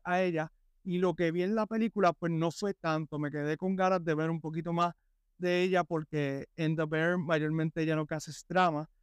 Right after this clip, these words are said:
pero en comedia pues quería ver cómo funcionaba, así que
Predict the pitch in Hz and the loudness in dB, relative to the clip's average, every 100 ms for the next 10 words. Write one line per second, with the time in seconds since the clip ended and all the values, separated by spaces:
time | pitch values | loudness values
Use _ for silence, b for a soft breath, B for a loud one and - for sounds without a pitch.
0 | _ _ - 165 160 156 - 165 160 165 | _ _ -2 0 0 -2 -4 -6 0 0
1 | 175 208 202 185 - 165 156 160 165 - | 2 0 0 -4 -2 0 2 2 0 -2
2 | 165 165 185 175 190 180 196 175 156 156 | -2 -2 -6 -4 -2 2 2 0 -4 -6
3 | 156 156 | -4 -6